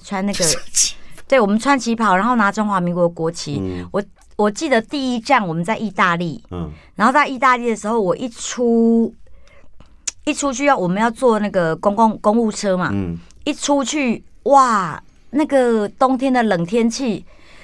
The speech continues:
Speaker 1: 冷到我，因为台湾从来那种没有大陆型气候，第一次接触到大陆型气候，然后又冷得半死，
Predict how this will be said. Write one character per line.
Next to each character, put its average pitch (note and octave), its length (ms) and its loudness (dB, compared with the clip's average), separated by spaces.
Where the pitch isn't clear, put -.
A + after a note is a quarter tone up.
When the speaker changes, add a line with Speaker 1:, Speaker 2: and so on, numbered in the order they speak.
Speaker 1:
冷 A#3 400 4
到 E4+ 240 6
我， A3 360 6
因 F4 140 -4
为 F4+ 80 -2
台 B3+ 220 -2
湾 C#4 180 4
从 A#3+ 180 -6
来 A#3 140 4
那 C4+ 100 2
种 B3 140 4
没 G#3+ 140 0
有 A3 120 0
大 C4 220 2
陆 C4+ 160 0
型 G3 180 -6
气 B3 300 -4
候， A#3+ 180 0
第 C#4 280 -6
一 C#4 40 -6
次 C#4+ 160 -8
接 B3 160 0
触 C4 140 -4
到 C4 140 4
大 B3+ 180 0
陆 A#3+ 180 0
型 G3 220 -8
气 A3 180 -8
候， B3 120 -2
然 G#3 100 -2
后 B3 80 0
又 C4 80 4
冷 A3 220 0
得 F3 80 -6
半 A3 240 0
死， F3 200 -12